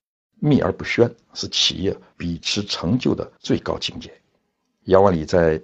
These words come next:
《小型望云山》中写道：“祭天欲晓为明间，满目凄风总可观，却有一峰突然长，方知不动是真山。”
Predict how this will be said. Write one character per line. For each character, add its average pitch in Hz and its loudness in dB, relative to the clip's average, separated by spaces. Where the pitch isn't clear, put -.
《小 - -4
型 90 -4
望 85 2
云 73 -8
山》 85 -4
中 80 -2
写 - -8
道 - -14
：“祭 123 2
天 107 4
欲 98 2
晓 80 -2
为 85 0
明 80 -10
间， 80 -12
满 87 0
目 90 -2
凄 - -2
风 139 -2
总 90 -6
可 - -8
观， 87 -12
却 117 4
有 101 6
一 101 2
峰 113 0
突 - 0
然 143 6
长， - -2
方 92 0
知 92 -6
不 - -10
动 85 0
是 - -6
真 76 -6
山。” - -8